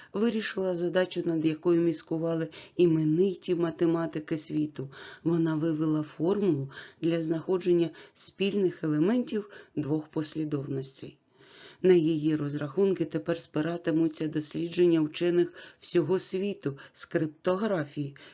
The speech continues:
комп'ютерних наук, біоінженерії та нанофізики. Школяр із Волинської області Максим Шумаков винайшов пристрій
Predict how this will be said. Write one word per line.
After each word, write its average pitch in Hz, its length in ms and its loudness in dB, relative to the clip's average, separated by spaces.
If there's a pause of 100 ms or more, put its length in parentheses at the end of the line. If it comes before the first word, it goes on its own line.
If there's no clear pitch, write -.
(100)
комп'ютерних 151 920 0
наук, 147 460 0 (260)
біоінженерії 151 1400 2 (280)
та 151 120 -2
нанофізики. 151 960 -2 (600)
Школяр 160 640 -2 (100)
із 165 180 0
Волинської 160 640 -2 (100)
області 143 560 -2 (280)
Максим 202 540 2
Шумаков 180 560 0 (400)
винайшов 220 580 0
пристрій 180 640 -2